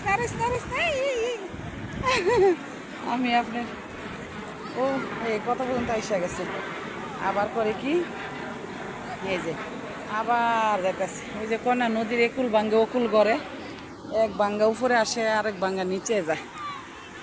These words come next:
ঠিক আছে? এক বাঙ্গা উপরে আসে, আর এক বাঙ্গা নিচে যায়। তো এই হলো নদী ভাঙ্গন, সব কিছু জোয়ার বাটা অবস্থা না দেখলে বুঝবেন না। তারপর যারা দূর দূরান্তে আছেন, আসতে পারেন না,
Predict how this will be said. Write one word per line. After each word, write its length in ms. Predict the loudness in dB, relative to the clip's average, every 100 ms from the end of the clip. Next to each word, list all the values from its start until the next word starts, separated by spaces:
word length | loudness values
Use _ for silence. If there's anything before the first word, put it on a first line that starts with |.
| -12 -10 -12 -10
ঠিক 160 | -4
আছে? 260 | -2 0 0 0 -2 -8 -12 -12 -12 -12 -12 -12 -12 -12 -8 -6
এক 60 | -4
বাঙ্গা 320 | -4 -2 0 2
উপরে 340 | 2 0 0 0
আসে, 260 | 0 -2
আর 100 | -2
এক 100 | -2 -4
বাঙ্গা 200 | -6 -4
নিচে 300 | -4 -6 -6 -4
যায়। 180 | -4 -4 -8 -12 -14 -12 -12 -12 -10 -10 -10 -12 -12
তো 100 | -6
এই 120 | -4 -2
হলো 220 | -2 -2 0
নদী 200 | 0 0 0
ভাঙ্গন, 420 | 0 0 0 2 0 -4 -8 -10 -10
সব 160 | -8 -8
কিছু 200 | -6 -6 -6
জোয়ার 280 | -2 0 0
বাটা 260 | -4 -6 -6 -8 -12 -12 -12 -12 -12 -8
অবস্থা 400 | -4 -2 -2 -2 -4 -2
না 80 | -4 -2
দেখলে 280 | -4 -4
বুঝবেন 300 | -4 -2 -2 -2
না। 80 | -2
তারপর 240 | -2 -2 0
যারা 200 | 2 2 2
দূর 180 | 0 -2
দূরান্তে 360 | -2 -2 0 2
আছেন, 240 | 2 0 -2
আসতে 260 | -4 -4 -4 -2
পারেন 200 | -2 -2
না, 80 | -4